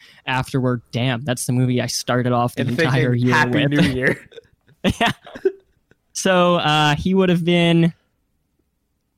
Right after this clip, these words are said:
Speaker 1: uh, twenty eighteen. He would have been about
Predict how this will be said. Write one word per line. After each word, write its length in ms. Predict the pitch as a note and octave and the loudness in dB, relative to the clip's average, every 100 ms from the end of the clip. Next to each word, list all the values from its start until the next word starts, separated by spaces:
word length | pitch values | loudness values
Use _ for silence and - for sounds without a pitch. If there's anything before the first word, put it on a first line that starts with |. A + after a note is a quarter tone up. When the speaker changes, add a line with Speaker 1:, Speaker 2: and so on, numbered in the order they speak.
| - | -6
Speaker 1:
uh, 480 | D3 C#3+ C3 C3 - - | -4 -2 -2 -4 -6 -10
twenty 360 | - C#3 C#3 | -8 -4 -2
eighteen. 640 | C3+ C3 - C#3 C3+ C3+ B2 - _ _ _ - | -2 -4 -4 -2 -2 -2 -4 -10 _ _ _ -4
He 160 | C#3+ | 0
would 120 | C3+ | 0
have 80 | B2 | 0
been 100 | B2 | -2
about 340 | B2 A#2+ A#2+ | 0 0 -2